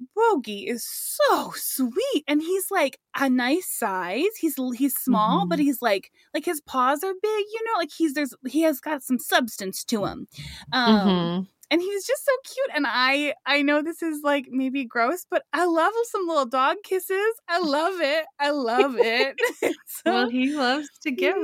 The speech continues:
Speaker 2: them, and
Speaker 1: Mm-hmm.
Speaker 2: I
Speaker 1: Yes.
Speaker 2: don't love them
Speaker 1: <laughs>
Speaker 2: <laughs> because I know where his mouth has been,
Speaker 1: Uh-huh.
Speaker 2: so.
Speaker 1: <laughs> I know it is gross.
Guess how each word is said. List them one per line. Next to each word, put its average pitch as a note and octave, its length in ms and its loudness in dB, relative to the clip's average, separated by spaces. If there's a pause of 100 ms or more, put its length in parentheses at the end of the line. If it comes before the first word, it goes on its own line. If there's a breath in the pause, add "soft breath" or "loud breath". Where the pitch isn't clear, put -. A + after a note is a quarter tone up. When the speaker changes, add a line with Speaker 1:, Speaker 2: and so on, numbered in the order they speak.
Speaker 2:
them, F3 320 4
and - 100 2
Speaker 1:
Mm-hmm. - 40 2
Speaker 2:
I A#3+ 280 4
Speaker 1:
Yes. B3 100 4
Speaker 2:
don't G4 400 4
love - 340 4
them F#3+ 500 4
Speaker 1:
<laughs> - 0 -
Speaker 2:
<laughs> F#4 200 0
because C4 380 0
I B3+ 260 -2
know A3 420 0
where A3+ 160 0
his D4 260 -2
mouth F#4+ 180 0 (160)
has F3 200 -8
been, C4 200 2
Speaker 1:
Uh-huh. D4 220 2 (280)
Speaker 2:
so. C5 140 4 (440)
Speaker 1:
<laughs> F#4+ 160 2
I E4+ 200 2
know D#4+ 200 2
it D#4+ 100 0
is E4 160 0 (160)
gross. A3 300 0